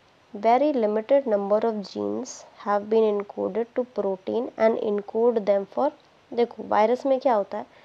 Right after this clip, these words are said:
अब मैंने host की machinery लेकर रखी है तो ऐसा तो नहीं है कि मैं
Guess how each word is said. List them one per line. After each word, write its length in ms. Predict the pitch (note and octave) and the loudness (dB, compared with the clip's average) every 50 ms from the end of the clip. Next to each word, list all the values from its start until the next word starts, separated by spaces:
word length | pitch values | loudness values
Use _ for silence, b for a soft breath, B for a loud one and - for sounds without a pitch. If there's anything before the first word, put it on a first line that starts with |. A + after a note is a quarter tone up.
| B B B B B B - | B B B B B B -2
अब 160 | - - G#3+ G#3+ | -2 -2 0 0
मैंने 280 | A3 A3+ A#3 A#3+ B3+ C4+ | 0 2 2 4 4 2
host 400 | C4 - G#3+ G#3 A3 A#3 - - | 2 0 -2 -2 -2 -6 -8 -4
की 100 | - B3+ | -4 -2
machinery 480 | A#3 A3 G#3+ - - A3 G#3+ A3 A3+ A#3+ | -2 -2 -4 -4 -4 -2 0 2 2 2
लेकर 280 | A#3 A3 G#3+ - G#3+ | 0 -2 -4 -4 -4
रखी 200 | G#3+ G#3+ - - A3+ | -6 -6 -6 -8 -8
है 40 | |
तो 100 | A3 A3+ | -6 -6
ऐसा 200 | G#3+ G#3+ - A3+ | -6 -6 -6 -8
तो 120 | A3 - A3 | -8 -6 -6
नहीं 160 | A3 A3 A3+ | -4 -4 -4
है 100 | A#3 A#3 | -4 -2
कि 80 | A#3 A#3 | -2 -4
मैं 140 | A#3 A3+ | -4 -4